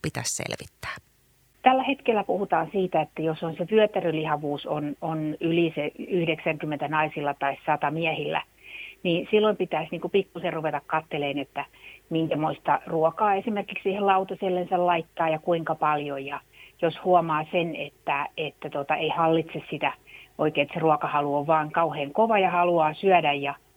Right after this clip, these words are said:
Speaker 2: ja, ja tavallaan niinku, ei niinku pysty semmoisella omalla elämänhallinnallansa niinku saamaan niitä muutoksia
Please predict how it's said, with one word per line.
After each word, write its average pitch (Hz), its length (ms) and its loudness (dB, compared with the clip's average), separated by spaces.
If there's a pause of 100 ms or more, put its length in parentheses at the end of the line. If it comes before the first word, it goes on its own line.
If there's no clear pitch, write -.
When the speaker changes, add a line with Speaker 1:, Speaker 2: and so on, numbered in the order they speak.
(360)
Speaker 2:
ja, 151 120 -4
ja 160 160 -2
tavallaan 151 540 2
niinku, 147 380 0 (300)
ei 170 120 4
niinku 180 220 0
pysty 180 440 0
semmoisella 170 340 0
omalla 196 320 4
elämänhallinnallansa 147 1160 0
niinku 143 240 -4
saamaan 151 520 0
niitä 143 220 -4
muutoksia 170 640 0